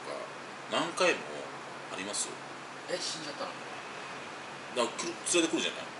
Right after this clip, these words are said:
Speaker 2: うん。
Speaker 1: だから、あの、みん-、投資ですよ、投資。
Speaker 2: なんで？
Speaker 1: 冬眠しちゃうの。
Speaker 2: あ、冬眠、死んでないじゃん。
Speaker 1: あ、だから、し-、死んじゃうんですよ。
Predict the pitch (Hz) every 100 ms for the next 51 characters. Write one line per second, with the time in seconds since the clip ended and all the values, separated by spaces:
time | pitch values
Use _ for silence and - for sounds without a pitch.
0 | - - - - - - 101 82 78 78
1 | 80 78 76 - - - - - - -
2 | - - - 143 156 - - 170 175 175
3 | - - - 135 135 - - 131 131 196
4 | 190 185 - 143 - - - - - 143
5 | - 139 185 208 196 - - - 208 202
6 | 190 180 - - - 170 135 113 101 -
7 | - - 233 226 226 - -